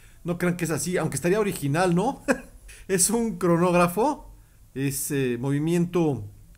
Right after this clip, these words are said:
Seiko. Y bueno,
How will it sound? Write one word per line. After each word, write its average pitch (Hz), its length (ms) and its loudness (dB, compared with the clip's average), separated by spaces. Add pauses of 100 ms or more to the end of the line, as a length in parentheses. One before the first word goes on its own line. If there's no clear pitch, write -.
(140)
Seiko. 175 720 0 (1400)
Y 104 80 -12
bueno, 101 280 -8